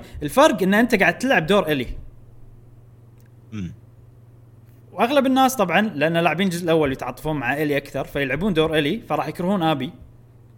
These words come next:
Speaker 1: حلو؟
Speaker 2: إيه. إيه.
Speaker 1: لو فيلم، أنت، أنا ما عندي مشكلة أشوف قصة إلي، بعدين أشوف قصة آبي، بعدين وفا. شي.
Speaker 2: مم.
Speaker 1: هذا فيلم. بس تقول لي أ-، ألعب بشخصية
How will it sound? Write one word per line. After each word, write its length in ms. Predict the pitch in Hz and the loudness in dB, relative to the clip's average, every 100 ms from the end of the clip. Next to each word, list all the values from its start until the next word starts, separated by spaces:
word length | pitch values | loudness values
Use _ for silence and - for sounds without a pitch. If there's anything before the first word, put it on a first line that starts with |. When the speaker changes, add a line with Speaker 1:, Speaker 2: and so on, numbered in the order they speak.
| - - - - | -20 -20 -20 -10
Speaker 1:
حلو؟ 220 | 123 175 - - 98 | -6 -6 -6 -18 -12
Speaker 2:
إيه. 60 | |
إيه. 180 | 95 85 - - - - - 78 - - | -12 -12 -16 -20 -20 -20 -20 -20 -20 -4
Speaker 1:
لو 120 | 156 | -2
فيلم، 440 | 185 320 247 339 - - - - - - - - - - 226 | 2 6 6 4 -6 -20 -20 -20 -20 -20 -20 -20 -20 -6 -2
أنت، 140 | 233 | 2
أنا 340 | 240 226 262 | 2 4 2
ما 120 | 269 285 | 6 6
عندي 160 | 240 | 6
مشكلة 320 | 220 - 190 | 2 2 4
أشوف 260 | 151 170 143 | 4 0 -6
قصة 320 | 160 - 143 - | -8 -6 -6 -4
إلي، 160 | 143 | -4
بعدين 200 | 127 113 | -4 -4
أشوف 240 | 120 120 117 | -6 -8 -12
قصة 280 | 120 120 - | -12 -14 -8
آبي، 300 | 123 113 107 | -8 -6 -8
بعدين 300 | 104 107 104 - | -10 -12 -12 -8
وفا. 300 | 123 - - - | -8 -8 -14 -10
شي. 180 | 113 - | -8 -6
Speaker 2:
مم. 400 | - 170 - - - | -8 -10 -12 -12 -2
Speaker 1:
هذا 160 | 262 262 | 0 4
فيلم. 280 | 240 113 - - - - - - | 2 0 -10 -20 -20 -20 -16 -6
بس 340 | 143 - - - - - - 160 | -4 -4 -8 -16 -20 -18 -6 -4
تقول 260 | 151 240 240 | 2 4 6
لي 80 | |
أ-، 280 | - 214 196 | 6 4 8
ألعب 280 | 262 254 202 | 8 10 8
بشخصية 420 | 165 - 254 240 | 4 -2 0 0